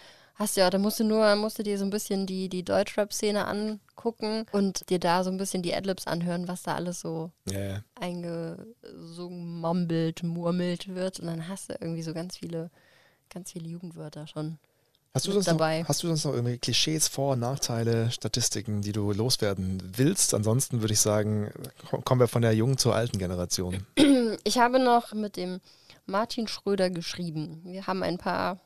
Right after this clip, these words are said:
Speaker 1: insgesamt drei E-Mails ausgetauscht.
Speaker 2: Ja, ja, immerhin,
Speaker 1: Er
Speaker 2: immerhin.
Speaker 1: ist Soziologe an der Universität des Saarlandes und er hat auch zu Themen sozialer Ungerechtigkeit, äh, zum Thema Sozialstaat, Wirtschaftssoziologie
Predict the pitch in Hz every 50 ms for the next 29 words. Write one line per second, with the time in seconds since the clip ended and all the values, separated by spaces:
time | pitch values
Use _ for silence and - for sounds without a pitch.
0 | _ - 208 220 - - 214 196 190 180 180 175 190 175 180 196 196 - - 220
1 | 196 180 202 - - 120 180 - - 185 - - - - - - 254 - - -
2 | - - - - - 226 - 143 117 98 113 180 - - 95 98 113 127 160 190
3 | 294 - - 131 127 139 135 - 208 202 - - 226 220 208 208 - - 202 226
4 | 233 - - 220 208 190 202 208 226 240 226 226 262 320 320 - - - - -
5 | - _ - - 202 202 - - 196 196 190 185 190 185 190 190 185 - - 190
6 | 190 - 185 180 - 185 190 226 233 202 180 170 180 202 226 - - - - -
7 | - - - _ - 190 196 196 190 190 196 185 - - - 190 185 190 185 185
8 | - - - 180 180 180 185 190 - - - - - 175 170 - - 190 175 170
9 | 175 170 160 160 - - 165 165 165 165 - - 214 214 202 190 196 190 - -
10 | - 180 - - - 190 180 175 175 175 175 - - - 170 170 - - - 170
11 | 165 165 165 165 170 - - 170 170 165 160 160 175 160 165 - 175 170 170 170
12 | 170 - - - 160 160 160 156 165 - 170 170 165 - - - - - - -
13 | 170 170 - - - 165 160 160 - - 160 165 160